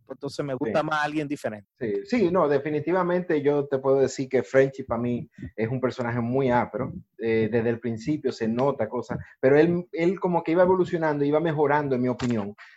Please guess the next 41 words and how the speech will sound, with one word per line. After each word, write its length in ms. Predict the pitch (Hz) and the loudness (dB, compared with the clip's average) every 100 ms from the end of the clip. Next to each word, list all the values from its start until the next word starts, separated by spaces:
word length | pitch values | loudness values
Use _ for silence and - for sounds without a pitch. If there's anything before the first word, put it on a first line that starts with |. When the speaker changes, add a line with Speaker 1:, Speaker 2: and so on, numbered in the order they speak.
| _ | _
Speaker 1:
Claro. 300 | - 131 120 | 0 4 4
Speaker 2:
a 40 | 117 | 2
su 180 | - 110 | -4 -2
character, 420 | 147 147 110 98 | 4 4 4 -2
o 40 | 98 | 0
sea, 220 | 123 117 | 2 4
él 300 | 131 160 202 | 6 8 8
evolved 480 | 175 139 151 127 131 | 6 8 8 8 4
Speaker 1:
Ujú. 80 | - | 0
Speaker 2:
de 100 | 127 | -2
una 180 | 139 | 0
manera 440 | 156 156 139 113 110 107 _ | 2 2 2 0 -2 -6 _
muy 380 | 143 143 147 175 | -8 -6 0 0
realista 640 | 180 165 175 165 - - - _ _ - | 4 4 2 0 -8 -14 -14 _ _ -8
y 140 | 139 | -6
Speaker 1:
Ujú. 60 | 135 | 0
Speaker 2:
cambió 540 | 156 139 139 185 208 | 2 2 2 4 6
de 120 | 147 135 | 6 4
parecer, 580 | 135 135 135 131 117 - _ _ | 4 4 4 0 0 -6 _ _
mm, 340 | 135 139 139 135 | -2 0 0 4
de 100 | 135 | 6
una 160 | 151 156 | 6 2
forma 260 | 165 156 143 | 0 0 2
bastante 400 | 127 - 143 147 | 0 0 -4 0
interesante. 540 | 139 131 117 101 110 - _ | -2 -2 -4 -6 -10 -12 _
Y 320 | 208 208 190 175 | 0 0 0 2
él 200 | 170 180 | 6 6
es 80 | 170 | 6
uno 320 | 170 175 170 | 6 4 4
de 80 | 143 | 6
los 120 | 135 | 6
más 220 | 147 156 | 6 4
funny 400 | - 151 127 123 - | 4 4 4 -4 -8
en 200 | 127 123 | -4 0
el 120 | 120 | 0
grupo 320 | 117 127 127 | 0 -2 0
de 100 | 117 107 | -4 -2
The 80 | |
Boys. 240 | 101 98 92 | -6 -6 -4
Speaker 1:
Claro. 280 | 135 131 117 | -2 -2 -2
Speaker 2:
Realmente. 320 | 113 110 | -4 -4